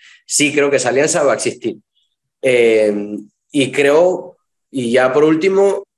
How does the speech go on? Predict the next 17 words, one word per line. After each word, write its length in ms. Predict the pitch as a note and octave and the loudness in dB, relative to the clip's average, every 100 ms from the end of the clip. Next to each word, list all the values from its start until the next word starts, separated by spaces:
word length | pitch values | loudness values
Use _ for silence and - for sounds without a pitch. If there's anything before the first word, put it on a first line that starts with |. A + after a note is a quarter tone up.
| _ | _
eh, 640 | C3+ B2+ A#2 A2+ G#2 G2+ | 0 4 4 4 2 2
el 140 | G#2 A2+ | 0 0
resto 220 | B2 D3+ | 0 0
de 60 | C3+ | -2
candidatos, 460 | A2+ G#2 A2 C#3 | -2 0 0 0
bueno, 300 | C3 G2 F#2+ | 0 -2 -6
viendo, 680 | G2 G#2 A2 A#2 G#2+ G2 F#2+ | -2 -2 0 0 0 -2 -6
viendo 200 | G#2+ A2 | -4 0
a 60 | G#2+ | 2
ver, 220 | A2+ A2+ | 0 -2
bueno, 220 | G#2 G#2+ G2 | -4 -4 -2
Maribel 440 | F#2+ G2+ A#2 A#2 | -2 0 0 0
obviamente 460 | A#2 A#2+ A2+ A#2 A2+ | 0 0 2 0 0
va 100 | G#2 | -2
a 20 | |
ir 60 | G#2 | -2
sola, 480 | F3+ F#3+ F3+ F3+ | 0 2 4 2